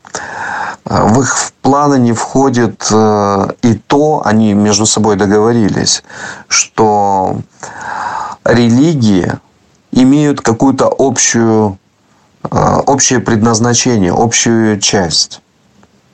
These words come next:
В их планы это не входит. В их планы входит то, что они сказали для себя. Каждая религия, вне зависимости от другой, может сама существовать.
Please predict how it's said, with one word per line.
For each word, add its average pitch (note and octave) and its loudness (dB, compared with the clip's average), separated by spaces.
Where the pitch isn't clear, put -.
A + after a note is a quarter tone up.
В A#2 2
их - -2
планы C3 2
это A2 0
не G#2+ 2
входит. - -2
В B2+ 2
их A#2+ 0
планы D#3+ 2
входит B2 0
то, F#3+ 0
что - -2
они A#2+ 2
сказали A#2 0
для A2 2
себя. G2+ 0
Каждая C#3+ 2
религия, C3+ 2
вне B2 2
зависимости A#2+ 2
от A2 2
другой, C3+ 2
может C3 2
сама A#2 2
существовать. G2 0